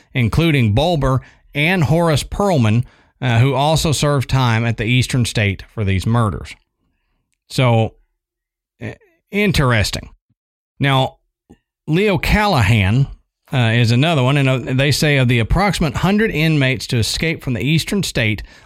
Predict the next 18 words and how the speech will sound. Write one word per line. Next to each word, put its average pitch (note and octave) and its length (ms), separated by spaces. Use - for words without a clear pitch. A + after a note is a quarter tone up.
Leo E3+ 320
Callahan B2 640
is G#2+ 180
the A#2 200
only F#3+ 340
one D3 420
that A2+ 140
got A2+ 220
away C3 280
with A2 240
it. - 160
Assault D#3 420
and F#3+ 120
battery D#3 340
with C3+ 200
intent C3+ 440
to - 60
kill C#3 540